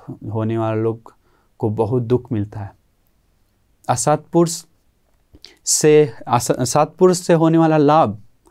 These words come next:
और असत्पुरुष से होने वाला हानि आसमान धरती जैसा फर्क है। सत्पुरुष से क्या लाभ मिलता है? सत्पुरुष का लाभ है, जो सत्पुरुष लोग पुण्य करता है,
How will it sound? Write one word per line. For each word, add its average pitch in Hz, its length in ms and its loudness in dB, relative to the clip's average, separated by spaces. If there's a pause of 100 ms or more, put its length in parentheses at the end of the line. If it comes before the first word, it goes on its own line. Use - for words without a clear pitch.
(360)
और 123 180 2
असत्पुरुष 147 580 -2
से - 180 0
होने 135 240 0
वाला 127 180 -2
हानि 117 500 -2 (340)
आसमान 143 520 0
धरती 127 340 -2
जैसा 127 260 -6
फर्क 107 360 -12
है। - 160 -20 (1900)
सत्पुरुष 165 500 -2
से 165 140 -6
क्या 165 200 0
लाभ 156 200 0
मिलता 117 340 -8
है? 104 140 -14 (640)
सत्पुरुष 139 480 -2
का - 120 -6
लाभ 127 260 0
है, 110 100 -2
जो 120 220 -2
सत्पुरुष 123 500 -2
लोग 110 140 -8
पुण्य 147 260 2
करता 107 360 -8
है, 104 120 -16